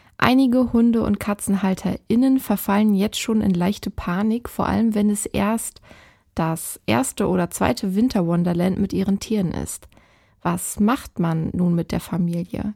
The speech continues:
Die Katze mitnehmen, den Hund zu Hause lassen? Ist Tante Bertha allergisch gegen Hunde? Sind alle böse, wenn ich dieses Jahr nicht komme? Silvesterparty absagen?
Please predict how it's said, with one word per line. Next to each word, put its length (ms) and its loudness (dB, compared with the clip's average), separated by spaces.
Die 280 -2
Katze 380 -4
mitnehmen, 540 2
den 180 2
Hund 160 4
zu 200 0
Hause 280 2
lassen? 480 0
Ist 220 -2
Tante 300 0
Bertha 460 0
allergisch 760 0
gegen 320 0
Hunde? 380 4
Sind 360 2
alle 280 4
böse, 500 2
wenn 140 4
ich 140 0
dieses 320 -2
Jahr 120 2
nicht 380 0
komme? 420 0
Silvesterparty 1200 -2
absagen? 720 -2